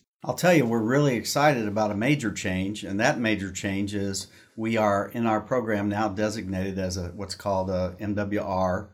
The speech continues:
Category A program, which allows us to accept corporate sponsorship. There are plenty of people around the United States who would love to get involved and give us money, gifts in kind, whatever, to help build on our program that we have.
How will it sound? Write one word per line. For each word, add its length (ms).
Category 600
A 200
program, 580
which 220
allows 400
us 160
to 440
accept 540
corporate 380
sponsorship. 720
There 200
are 120
plenty 360
of 160
people 440
around 540
the 80
United 300
States 680
who 100
would 160
love 580
to 100
get 140
involved 600
and 440
give 180
us 240
money, 440
gifts 240
in 140
kind, 560
whatever, 640
to 120
help 240
build 240
on 160
our 180
program 420
that 160
we 100
have. 320